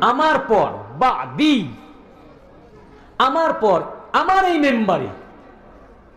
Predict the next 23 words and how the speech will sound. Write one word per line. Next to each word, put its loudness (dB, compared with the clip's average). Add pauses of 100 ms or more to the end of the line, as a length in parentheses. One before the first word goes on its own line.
(560)
বানরের 0
আকৃতিতে -2
বানরের 0
মতো -2
লাফিয়ে 0
লাফিয়ে -2
মেম্বারে -4
উঠছে। -8 (680)
এটা 0
তো 2
আমি 0
দেখলাম 0
যে -2
তারা -2
কারা। -2 (360)
এটা 2
দেখে 0
আমার -4
মন -6
খুব -10
খারাপ -6
হয়ে -12
গেছে।" -16